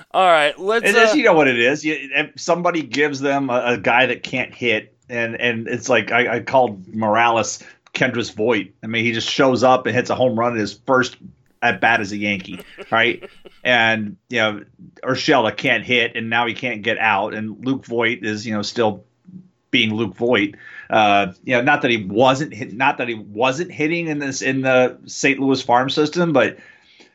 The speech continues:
Speaker 2: I don't know, man. I, how do you, if you're Saint Louis, the fact that you've given away Tommy Pham and Luke Voit,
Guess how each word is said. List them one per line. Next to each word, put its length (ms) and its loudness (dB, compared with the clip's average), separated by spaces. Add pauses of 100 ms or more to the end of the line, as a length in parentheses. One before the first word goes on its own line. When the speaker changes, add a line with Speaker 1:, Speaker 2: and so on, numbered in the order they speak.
(560)
Speaker 2:
I 120 4
don't 100 4
know, 120 2
man. 380 -4 (160)
I, 80 -6 (220)
how 220 -4
do 80 4
you, 180 0 (360)
if 180 -4
you're 80 0
Saint 240 2
Louis, 300 4
the 80 0
fact 280 2
that 80 -10
you've 220 -4
given 260 2
away 540 0 (1200)
Tommy 320 0
Pham 440 0 (300)
and 380 0 (180)
Luke 200 -4
Voit, 420 -2